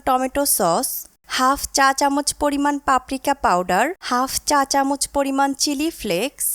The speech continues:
ওয়ান ফোর্থ চা চামচ পরিমাণ লবণ, হাফ চা চামচ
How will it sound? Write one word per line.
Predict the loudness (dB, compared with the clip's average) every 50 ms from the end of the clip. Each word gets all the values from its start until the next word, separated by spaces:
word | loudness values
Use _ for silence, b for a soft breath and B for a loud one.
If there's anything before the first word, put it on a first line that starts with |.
| -2 0
ওয়ান | 2 2 2 2 -2 -4
ফোর্থ | -2 0 0 0 0 -6 -14 -18 -6 -2
চা | 0 2 2 2 2
চামচ | 0 0 0 0 -2 -4 -4 -4 -2
পরিমাণ | -2 -2 0 0 0 0 -2 0 0
লবণ, | 2 0 0 0 0 -2 -2 -2 -4 -6 -8 _ -8 -2
হাফ | 0 0 0 0 -2 -6 -4 0
চা | 2 2 2 2 0
চামচ | 0 0 0 -2 -4